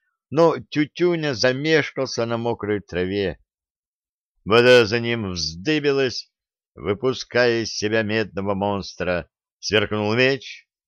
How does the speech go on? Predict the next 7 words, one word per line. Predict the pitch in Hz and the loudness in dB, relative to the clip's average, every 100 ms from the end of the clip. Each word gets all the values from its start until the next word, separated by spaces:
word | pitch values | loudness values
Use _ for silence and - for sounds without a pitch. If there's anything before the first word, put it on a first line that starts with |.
| _ | _
обрушиваясь | - 98 95 117 123 - 107 107 - - | -6 -2 0 0 -2 -4 -2 -2 -4 -10
на | 80 | -6
его | 98 98 | -2 -2
спину. | 98 - 92 95 80 73 - _ _ _ _ _ _ _ | -4 -6 -6 -6 -8 -12 -16 _ _ _ _ _ _ _
«Да | 135 117 | 0 0
быстрее | 110 139 131 - - 143 156 147 143 143 135 | 2 -2 -4 -10 -4 -2 2 2 2 0 -4
же!» | 76 113 139 131 120 98 67 | -6 -4 -2 -4 -6 -8 -10